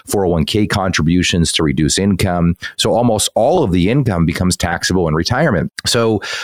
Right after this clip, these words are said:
what do you do? Well, this is why it's so important to have a written plan, why it's so important to sit down with, uh, a firm that focuses on helping you build a plan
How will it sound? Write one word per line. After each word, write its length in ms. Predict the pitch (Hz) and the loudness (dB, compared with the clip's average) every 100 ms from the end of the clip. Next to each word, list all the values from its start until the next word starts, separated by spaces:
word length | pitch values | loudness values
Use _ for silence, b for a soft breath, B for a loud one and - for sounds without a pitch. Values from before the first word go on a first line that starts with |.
| B | B
what 100 | - | 0
do 60 | 156 | 2
you 80 | 160 | 4
do? 320 | 220 202 - - | 4 2 -2 -4
Well, 380 | 104 147 - - | 0 0 -4 -2
this 160 | 139 151 | 0 2
is 120 | 131 | 0
why 180 | 120 120 | 0 0
it's 140 | 110 | 0
so 300 | - - 127 | 0 0 2
important 720 | 117 - - 131 - 80 80 - B B | 2 0 0 2 0 0 0 -2 B B
to 100 | 104 | -2
have 320 | 82 90 90 | -2 -2 0
a 120 | 107 | 0
written 340 | 78 80 - 92 | 2 0 0 0
plan, 460 | 101 135 135 - B B B | 0 0 -2 -6 B B B
why 240 | 80 95 | -2 0
it's 180 | 117 127 | 0 0
so 180 | - 107 | 0 0
important 440 | 90 120 123 85 | 0 0 0 0
to 80 | 82 | 0
sit 320 | - 107 - | 0 -2 -2
down 500 | 90 92 107 80 87 - B B | -4 -2 -2 0 -2 -4 B B
with, 460 | 80 85 87 85 - - | -2 0 0 -4 -10 -6
uh, 160 | 82 82 | -4 -2
a 80 | 82 | -4
firm 580 | - - 104 110 78 78 | -4 -4 -2 -2 0 0
that 220 | 85 - | -2 -4
focuses 500 | 92 92 98 85 76 | -4 -2 0 0 -2
on 200 | 80 80 | -2 -4
helping 440 | 73 82 90 95 | -4 -2 0 0
you 140 | 87 80 | 2 0
build 340 | 80 73 85 | 0 0 0
a 60 | 92 | -2
plan 520 | - 92 78 73 | -2 -2 -2 -2